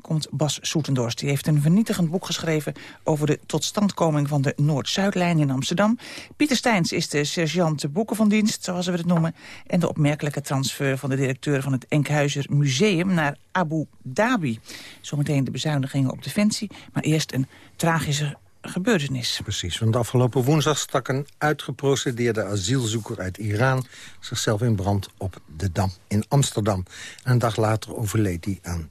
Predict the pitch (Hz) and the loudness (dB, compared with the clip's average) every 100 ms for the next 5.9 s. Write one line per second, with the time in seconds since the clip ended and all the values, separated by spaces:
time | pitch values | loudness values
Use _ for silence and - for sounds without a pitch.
0 | - 82 92 - 90 80 62 65 - - | -12 -6 -4 -4 -2 -2 -4 -8 -14 -18
1 | - - - - - - - - 165 190 | -18 -16 -16 -16 -16 -18 -4 2 4 4
2 | 165 170 170 156 156 143 123 131 120 120 | 2 2 2 2 2 2 2 -2 -2 -2
3 | 107 107 98 85 - 131 143 143 185 196 | -2 -2 -4 -4 -2 0 2 4 4 2
4 | - 160 165 147 156 147 131 131 - 107 | 0 0 2 2 0 2 0 0 -4 -6
5 | 104 175 202 180 135 120 98 92 - | 0 2 2 0 0 0 -2 -6 -10